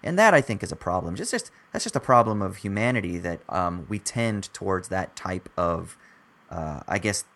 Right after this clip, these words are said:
t-, to submitting ourselves to those types of authorities in the first place. But you're absolutely right. I think it's because what you said, you know, we want our opinion validated. And I think that goes to the heart of why criticism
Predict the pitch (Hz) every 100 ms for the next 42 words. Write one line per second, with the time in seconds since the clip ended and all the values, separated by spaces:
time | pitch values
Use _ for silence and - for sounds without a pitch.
0 | - - - - - 110 104 113 127 120
1 | 98 90 - 92 85 - - 107 95 87
2 | - 90 - 87 95 92 85 82 78 117
3 | 107 - - - - 160 160 156 143 127
4 | 143 - - - 160 147 - 123 131 113
5 | 113 110 - 151 - - 117 120 120 113
6 | 113 101 - 107 95 98 117 95 76 -
7 | - - - - 101 98 98 92 - 110
8 | 98 - 113 107 107 101 - 98 92 101
9 | 95 87 90 104 104 101 - 117 101 -
10 | 90 90 90